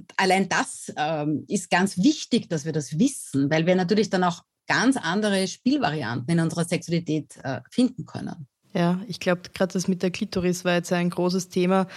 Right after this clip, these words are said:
Speaker 2: und jetzt liegt meine Schulzeit nicht unendlich zurück, da ich jetzt ungefähr dreißig bin. Aber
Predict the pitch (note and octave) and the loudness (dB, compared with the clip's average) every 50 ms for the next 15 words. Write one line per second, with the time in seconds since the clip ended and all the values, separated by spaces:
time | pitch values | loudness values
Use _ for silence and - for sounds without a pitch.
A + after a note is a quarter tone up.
0 | - - - - _ - F3+ F3+ F3 F3 - - G3 F#3 - - F#3 E3+ E3+ F3+ | -16 -18 -18 -12 _ -2 0 0 0 0 -2 -4 -6 -4 -2 0 0 2 2 2
1 | F3+ F3 - G3+ G3 F#3+ - F#3 F3 - F3 E3 - - - E3+ - - A3 A3+ | 0 0 0 -2 -2 2 4 2 4 4 2 -2 -2 -2 -4 -2 2 2 2 2
2 | - E3+ D3 - - - - - F#3+ G3 F#3+ - - - - F#3 F3 F3 - F3 | 2 -2 -4 -4 -4 -4 0 0 0 0 0 -4 -8 -4 -2 -2 0 0 -2 -2
3 | - F#3 F#3 F3+ F3 E3 F3+ F3 - E3 D#3+ F#3 F3+ - G#3+ - - - G3 G#3 | 0 0 0 2 2 2 0 0 2 0 0 0 0 0 -2 0 2 4 4 4
4 | G#3+ - - - - - - - - - _ - F3+ F3 E3+ F3 E3+ E3+ E3+ E3 | 4 2 -2 -10 -14 -14 -14 -16 -18 -12 _ 2 4 6 6 6 6 6 6 4
5 | - | 2